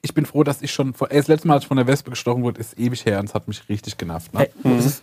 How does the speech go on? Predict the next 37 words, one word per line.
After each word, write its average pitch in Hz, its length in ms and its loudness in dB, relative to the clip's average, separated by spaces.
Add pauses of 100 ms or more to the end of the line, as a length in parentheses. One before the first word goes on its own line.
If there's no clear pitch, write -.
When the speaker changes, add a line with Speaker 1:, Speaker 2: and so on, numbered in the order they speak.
Speaker 2:
Wo 139 60 0
ist 139 120 -6
es? - 120 -14 (100)
Ich - 120 -12
seh, 143 120 -4
ich - 160 -10
zeig's. - 240 -2
Speaker 1:
Du - 140 6
hast - 140 2
doch 156 80 4
einen 139 100 -4
Bollermann 120 460 2
Speaker 2:
Ich - 120 4
hatte 165 40 6 (100)
Speaker 1:
abbekommen, - 120 2
Speaker 2:
einen 156 100 4
Speaker 1:
ne? 165 60 6
Speaker 2:
Wespenstich, 160 320 -2
ich - 40 -6
hab - 100 -2
eine 151 80 4
Narbe 147 200 4
davon 151 180 -4
getragen, 139 260 0
die 139 40 -6
ist 135 80 -8
immer 151 100 -4
noch 143 120 -6
da. 127 200 -4 (500)
Und - 80 -4
zwar 156 180 6
hab 170 100 0
ich 165 80 -12
im 165 80 -6
Biergarten 190 380 2
gearbeitet 143 600 2 (460)
und, 160 500 4